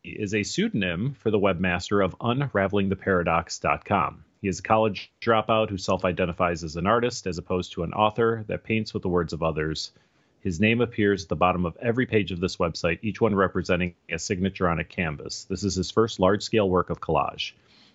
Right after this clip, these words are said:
He currently rewrites history and pushes the boundaries of art from behind a computer screen on the American West Coast, hiding in plain sight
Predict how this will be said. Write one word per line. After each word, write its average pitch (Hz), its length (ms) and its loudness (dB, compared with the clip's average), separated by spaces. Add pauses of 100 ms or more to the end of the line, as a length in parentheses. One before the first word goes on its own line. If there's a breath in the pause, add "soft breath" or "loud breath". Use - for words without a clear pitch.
(120 soft breath)
He 226 100 -4
currently 127 480 2
rewrites 101 460 2
history 139 480 0
and 92 160 0
pushes 120 400 -2
the 104 80 -2
boundaries 98 420 2
of 90 140 -2
art 87 220 2
from 82 120 -6
behind 87 300 -4
a - 20 -12
computer 110 400 -4
screen 107 320 0
on 90 120 2
the 85 60 0
American 85 380 0
West 80 240 -2
Coast, 117 300 0
hiding 87 260 2
in 78 140 -4
plain 123 300 2
sight 95 360 2